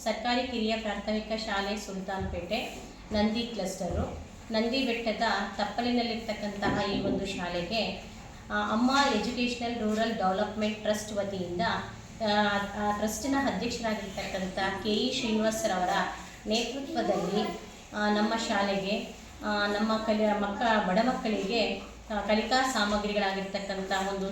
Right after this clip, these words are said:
ಶಾಲಾ ಬ್ಯಾಗು, ನೋಟ್ ಪುಸ್ತಕ, ಆಮೇಲೆ ಲೇಖನ ಸಾಮಗ್ರಿಗಳು ಹಾಗೂ ಕುಡಿಯೋದಕ್ಕೆ, ಆ, ವಾಟರ್ ಬಾಟಲನ್ನು ಇವರು ಕೊಡುಗೆಯಾಗಿ ನೀಡಿರುತ್ತಾರೆ.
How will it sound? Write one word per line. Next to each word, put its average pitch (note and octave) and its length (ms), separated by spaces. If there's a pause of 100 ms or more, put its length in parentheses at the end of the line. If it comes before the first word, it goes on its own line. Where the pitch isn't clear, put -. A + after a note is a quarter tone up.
ಶಾಲಾ G#3 380
ಬ್ಯಾಗು, G3 580
ನೋಟ್ A3 280
ಪುಸ್ತಕ, G3 360 (600)
ಆಮೇಲೆ G#3+ 220
ಲೇಖನ G3+ 320 (200)
ಸಾಮಗ್ರಿಗಳು F#3+ 640
ಹಾಗೂ G#3+ 580
ಕುಡಿಯೋದಕ್ಕೆ, A3 720 (340)
ಆ, G#3 80
ವಾಟರ್ G3 480
ಬಾಟಲನ್ನು G#3 680 (300)
ಇವರು G#3 320
ಕೊಡುಗೆಯಾಗಿ G3 480
ನೀಡಿರುತ್ತಾರೆ. F3+ 1040